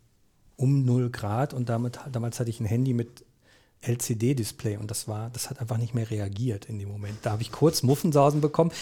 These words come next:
Es ging dann wieder. Ich wollte mal kurz gucken, könnte ich jetzt Hilfe rufen? Ja, nein, es ging halt nicht. Wie ist das mit dem Handy, mit dem neuen Smartphone? Ähm, die verlieren ja bei geringen Temperaturen auch schnell Akkukapazitäten,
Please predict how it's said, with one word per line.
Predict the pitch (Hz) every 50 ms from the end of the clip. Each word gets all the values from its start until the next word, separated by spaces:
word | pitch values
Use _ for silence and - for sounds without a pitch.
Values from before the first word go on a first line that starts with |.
| - -
Es | 135 110 110 117
ging | 123 151 170 185
dann | 202 214 208 185
wieder. | 185 208 220 226 170
Ich | 127 -
wollte | 139 135 135 - 135
mal | 123
kurz | - - 131 - -
gucken, | - 180 180 185 160 -
könnte | - - 160 202 - -
ich | 160 -
jetzt | - 160 139 -
Hilfe | 160 165 156 -
rufen? | 156 123 135 175 - - 196 156 156 147
Ja, | 127 117 120
nein, | 120 113 139 190 202
es | 156 -
ging | - 131 156 170
halt | 180 208 214 220
nicht. | 247 262 - _ - - - - - - - - - -
Wie | 139 139
ist | 139 -
das | 147 135
mit | - 147 -
dem | 117
Handy, | 107 92 107 110 127 185 226
mit | 202 143
dem | 131
neuen | 117 117 113 113 107
Smartphone? | - - 110 107 117 143 - - - 185 185 196 196 175 -
Ähm, | - 151 147 143 143 143 147 147 135
die | 123 127 127 135 143
verlieren | 139 - - 135 127 139 147
ja | 147 139
bei | 123 131 127 131 131 131 131 131 127 120
geringen | - 135 117 135 139 143 131
Temperaturen | - 135 131 123 131 123 - - 131 131 127
auch | 127 -
schnell | - - 131 131 131 127 123 120 127 -
Akkukapazitäten, | - - - 120 113 - 123 - 123 - - - 120 - - - 131